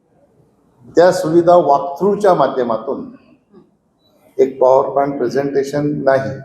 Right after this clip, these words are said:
वॉकथ्रू, वॉकथ्रूच्या माध्यमातून इथल्या प्रवासी संघटनांना, प्रमुख प्रवाशांना, लोक, अ, नेते जे आहेत त्यांना दाखवून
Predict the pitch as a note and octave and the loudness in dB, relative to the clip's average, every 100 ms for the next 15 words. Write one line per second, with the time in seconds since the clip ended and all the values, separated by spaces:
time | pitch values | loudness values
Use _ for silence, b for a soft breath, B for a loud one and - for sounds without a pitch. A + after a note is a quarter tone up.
0 | - A#2+ C#3 C#3 - B2+ - - _ _ | -10 0 0 0 -4 -4 -6 -14 _ _
1 | _ _ _ _ _ _ C3+ C3+ - F3+ | _ _ _ _ _ _ -2 -2 2 2
2 | F3+ F#3 D3+ C#3 C#3+ C#3 C3+ E3+ F3 A3 | 4 2 4 0 -2 -2 -4 -4 -6 -6
3 | - _ _ _ _ - B2+ D#3 D#3 C#3 | -16 _ _ _ _ -18 -4 0 2 4
4 | C#3+ D3 D#3 C3+ C3 C3+ C3 C3+ D#3+ C#3 | 4 2 -4 -4 -4 -4 -4 -2 -2 -2
5 | C3 C#3+ B2 A#2+ C#3 C#3 A#2 C3 - - | -4 -4 -2 2 2 0 -6 -6 -8 -16
6 | _ _ _ _ - - A2 C3 - - | _ _ _ _ -20 -14 0 2 2 -2
7 | - - - _ _ - - A#2 A#2+ A#2+ | -12 -18 -20 _ _ -14 -10 -2 -2 2
8 | C3 B2+ A#2+ B2 - A#2+ C#3 C3+ A#2 - | 2 4 4 2 0 2 2 2 2 0
9 | A2+ | -8